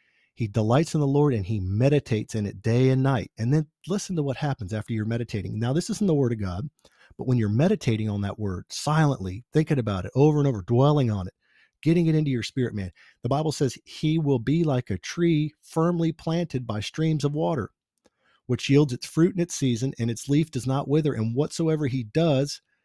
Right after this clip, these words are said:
he's gonna prosper. No matter what you do, once you've meditated, you will prosper. Now, another really popular scripture that everybody, most people know, if you know anything about the Bible, is Joshua one eight.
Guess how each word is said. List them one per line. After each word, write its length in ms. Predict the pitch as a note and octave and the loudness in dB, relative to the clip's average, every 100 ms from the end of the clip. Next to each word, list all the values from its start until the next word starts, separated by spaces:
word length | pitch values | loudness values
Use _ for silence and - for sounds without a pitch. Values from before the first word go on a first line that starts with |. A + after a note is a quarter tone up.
| - | -4
he's 180 | D3+ C3 | -2 2
gonna 240 | E3 E3+ | 2 0
prosper. 440 | - F3 E3+ - | 0 -2 -2 -4
No 180 | G2 C#3 | 0 2
matter 360 | D#3 F3 F#3 F3 | 2 2 0 0
what 240 | D#3 F3 - | 0 -2 -2
you 160 | E3+ | -4
do, 420 | C#3 F#3+ F#3 E3+ - _ _ _ _ - | 2 4 6 4 -2 _ _ _ _ -2
once 280 | C#3+ E3+ - | 0 0 0
you've 140 | F3+ | 2
meditated, 580 | F3 F#3 F#3+ D#3+ D3+ D#3 _ _ - | 2 2 0 0 -2 -2 _ _ -4
you 260 | C3+ F3+ | 0 2
will 240 | F3 D#3 E3+ | 2 0 0
prosper. 580 | - F#3+ F#3+ - - - _ | -4 -6 -6 -6 -10 -10 _
Now, 200 | A2 A2+ | -6 -2
another 300 | B2 E3 F3 | 0 0 0
really 240 | G#2+ A#2+ C#3 | 0 -2 -2
popular 440 | D3+ C#3+ - D3+ | -2 -2 -2 -6
scripture 380 | - E3+ D#3+ E3 | -2 -4 -4 -4
that 100 | A#2 | -2
everybody, 460 | A2+ C3 C3+ C#3 B2+ A2+ | -2 -2 -2 -4 -6 -4
most 320 | C3 D3+ - | -2 -2 -2
people 260 | D3 C3 | -6 -4
know, 240 | C3 C3 D3+ | -2 0 -2
if 120 | - | -4
you 80 | A#2+ | -4
know 120 | B2 | -2
anything 220 | B2 C3 | 0 -2
about 180 | B2+ C3+ | 0 -2
the 60 | A#2 | -2
Bible, 360 | G#2+ B2+ C#3+ | -4 -2 -2
is 80 | B2 | -2
Joshua 380 | - A#2 - C3 | -2 -4 -2 0
one 220 | C#3 D3 | 2 2
eight. 240 | F3+ - | 0 -2